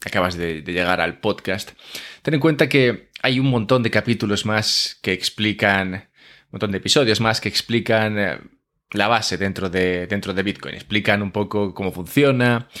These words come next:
y explican un poco el sentido que tiene y otras cosas. Me refiero a que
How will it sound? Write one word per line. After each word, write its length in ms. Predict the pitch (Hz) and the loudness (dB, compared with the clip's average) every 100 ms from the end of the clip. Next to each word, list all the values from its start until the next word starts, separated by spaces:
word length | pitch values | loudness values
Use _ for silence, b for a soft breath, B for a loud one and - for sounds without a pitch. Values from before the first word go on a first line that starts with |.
| B B | B B
y 60 | - | -8
explican 500 | 107 - 135 127 117 | -6 0 0 2 2
un 140 | 113 | 0
poco 840 | 104 117 110 120 117 117 117 113 107 92 B - _ _ _ _ _ _ - | 0 -2 2 2 4 4 2 0 -4 -10 B -20 _ _ _ _ _ _ -4
el 100 | 101 | -2
sentido 420 | 101 92 117 101 | -2 0 0 0
que 120 | 95 | -2
tiene 560 | - 160 151 131 131 123 | 0 2 4 4 2 2
y 120 | 123 | 2
otras 260 | 123 - - | 0 -2 -6
cosas. 320 | - - 95 | -6 -8 -6
Me 60 | 104 | -4
refiero 260 | 104 135 | 0 2
a 40 | 131 | 2
que 260 | 127 113 | 2 0